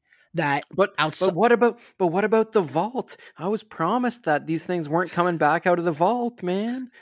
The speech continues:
Speaker 1: But this is, <laughs> good God, the vault. There's a fantastic YouTube video by Yesterworld that does a whole thing about, like, the Disney vault and just Disney's, like, relationship with home video for the last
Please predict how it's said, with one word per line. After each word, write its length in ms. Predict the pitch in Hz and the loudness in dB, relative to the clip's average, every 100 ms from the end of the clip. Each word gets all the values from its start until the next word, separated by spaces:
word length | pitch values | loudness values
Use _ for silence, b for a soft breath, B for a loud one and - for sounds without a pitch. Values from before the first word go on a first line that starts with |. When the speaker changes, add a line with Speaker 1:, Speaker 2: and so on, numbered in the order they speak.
| B B - _ B B B B | B B -20 _ B B B B
Speaker 1:
But 160 | 240 208 | 4 6
this 160 | 285 | 4
is, 160 | 370 302 - 151 147 | 4 0 -8 -20 -14
<laughs> 200 | 170 - B B B B _ _ | -10 -8 B B B B _ _
good 160 | 135 123 | -12 -10
God, 240 | 110 107 | -12 -12
the 80 | 117 | -14
vault. 160 | 117 B B | -16 B B
There's 140 | 220 269 | 2 2
a 40 | |
fantastic 640 | - 349 339 277 285 254 | 2 0 0 -2 -2 -4
YouTube 400 | 160 151 139 160 | -2 0 0 -2
video 380 | 127 127 123 123 | -2 -4 -6 -8
by 200 | 120 123 | -8 -8
Yesterworld 800 | 113 120 - 127 113 104 98 104 _ B B B B - | -6 -8 -8 -10 -10 -10 -12 -14 _ B B B B -6
that 360 | 165 143 160 | -2 -2 -2
does 340 | 151 151 147 139 | -2 0 0 0
a 100 | 131 | -2
whole 240 | - 160 | 0 -2
thing 200 | 135 143 | -2 -10
about, 260 | 135 127 - | -6 -8 -6
like, 200 | 123 120 | -10 -10
the 80 | 120 | -6
Disney 360 | 135 127 127 | -6 -6 -8
vault 420 | 123 113 117 113 | -8 -6 -6 -6
and 100 | 117 110 | -10 -14
just 140 | - | -10
Disney's, 540 | 127 113 127 117 113 | -10 -10 -12 -12 -12
like, 200 | 113 110 | -10 -12
relationship 440 | 117 110 113 - 117 | -10 -10 -10 -10 -12
with 120 | 107 | -12
home 180 | 123 110 | -12 -10
video 600 | 110 107 104 107 104 104 | -10 -8 -8 -6 -8 -10
for 80 | 104 | -16
the 80 | 104 | -12
last 340 | 110 104 - | -10 -10 -14